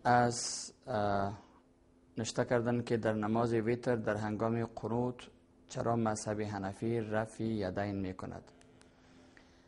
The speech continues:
برادر نهایت عزیز، رفع یدین در، اه، قنوت یا در، اه،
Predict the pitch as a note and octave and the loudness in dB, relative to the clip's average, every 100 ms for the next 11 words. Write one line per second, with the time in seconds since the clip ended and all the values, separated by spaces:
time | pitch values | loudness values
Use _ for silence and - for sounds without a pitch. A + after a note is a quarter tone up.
0 | - _ - B2 B2+ C#3+ D#3 C3+ B2+ B2+ | -20 _ 4 6 6 6 4 4 4 4
1 | C#3+ C#3+ A#2+ A#2+ C3 A#2 - - A2+ B2 | 4 2 -2 0 0 0 -4 -6 0 2
2 | C3+ E3 C#3 B2+ B2+ C3+ D3 D#3 C3+ A#2+ | 2 2 4 4 4 4 4 2 2 2
3 | - - A2+ A2 G#2 G2+ F2+ - A2+ A#2+ | 0 -8 0 2 4 2 -2 -4 0 2
4 | C3 D3 D3 - A2+ G#2+ G2+ G#2 G#2 - | 4 2 -2 -2 2 4 4 2 0 -4
5 | - - - - - - - - A2+ G#2+ | -20 -20 -20 -20 -20 -20 -20 -6 0 2
6 | G#2 | 2